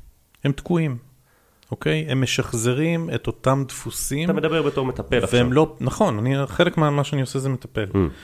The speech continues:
Speaker 1: אתה יכול להגיד, פועלים עליהם כל מיני כוחות, הם, הם נמצאים בלופ.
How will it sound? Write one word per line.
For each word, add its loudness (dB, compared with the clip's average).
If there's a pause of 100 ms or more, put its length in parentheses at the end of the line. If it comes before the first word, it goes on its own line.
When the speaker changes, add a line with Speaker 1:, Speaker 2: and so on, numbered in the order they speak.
(300)
Speaker 1:
אתה 4
יכול 8
להגיד, 6
פועלים 6
עליהם 4
כל 0
מיני 0
כוחות, 0
הם, 0 (100)
הם 4
נמצאים 0
בלופ. 4